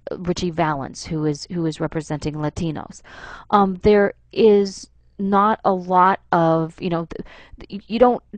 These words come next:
typically turn on the television in nineteen sixty-five and see an African-American artist. You see, you know, nine white artists and one African-American artist.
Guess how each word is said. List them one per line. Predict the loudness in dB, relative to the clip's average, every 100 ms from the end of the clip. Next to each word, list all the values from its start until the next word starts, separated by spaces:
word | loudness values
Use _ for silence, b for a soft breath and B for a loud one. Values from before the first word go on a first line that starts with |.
| 0
typically | 2 2 4 2
turn | 2 -2 0 0
on | 0 0 -2
the | -4
television | -2 0 0 -2 -4 -6
in | -6
nineteen | -6 -6 -10
sixty-five | -10 -10 -8 -10 -4 -4 -4 -6 -8
and | -8 -8
see | -6 -2 -2
an | -2
African-American | -4 -4 -8 -8 -8 -6 -6 -6 0
artist. | 0 0 -8 -10
You |
see, | -8 -6 -6 -6 B B B
you | 0
know, | 0
nine | 0 0 0 0 -2 -6 -12 B
white | 0 2 2
artists | 0 -2 -4 -4
and | -2 0
one | 2 2 -2
African-American | -6 -8 -8 -10 -8 -8 -8 -10 -10
artist. | -10 -10 -16